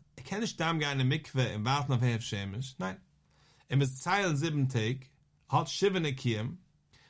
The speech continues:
נאכדעם, אויף דעם זיבטן טאג, גייט ער אין מקוה, ער ווארט אויף ערב שמש, שפעט ווען ווערט נאכט, דען מוז ווערט ער טהור.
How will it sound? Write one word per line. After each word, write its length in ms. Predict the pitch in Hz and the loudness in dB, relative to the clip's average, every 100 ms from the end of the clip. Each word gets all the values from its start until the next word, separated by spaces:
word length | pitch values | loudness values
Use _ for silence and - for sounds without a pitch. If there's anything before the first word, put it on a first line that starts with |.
| _ | _
נאכדעם, 560 | 147 220 175 190 185 143 | 2 2 4 2 2 0
אויף 140 | 131 | 0
דעם 100 | 131 | 0
זיבטן 400 | 120 214 220 165 | 2 2 0 -2
טאג, 480 | 135 220 196 175 - - _ | 2 4 4 2 -6 -18 _
גייט 300 | 131 165 - | -2 -2 0
ער 60 | 147 | 2
אין 80 | 131 | 2
מקוה, 340 | 104 - 151 - _ _ _ _ _ | 0 -4 -6 -6 _ _ _ _ _
ער 100 | 131 | 4
ווארט 360 | 127 190 208 180 | 6 6 4 2
אויף 140 | 135 | 2
ערב 200 | 143 127 | 2 2
שמש, 680 | - 110 104 160 233 - - _ _ _ - | 0 -4 -2 -4 -6 -14 -20 _ _ _ -16
שפעט 260 | - 113 135 | -6 -4 -2
ווען 120 | 135 | 0
ווערט 220 | 170 196 | 0 2
נאכט, 560 | 226 254 202 - - - | 2 4 2 -2 -10 -8
דען 240 | 135 180 190 | -2 0 0
מוז 160 | 170 | 0
ווערט 260 | 165 156 160 | 0 -2 -4
ער 60 | |
טהור. 260 | 139 147 | -4 -2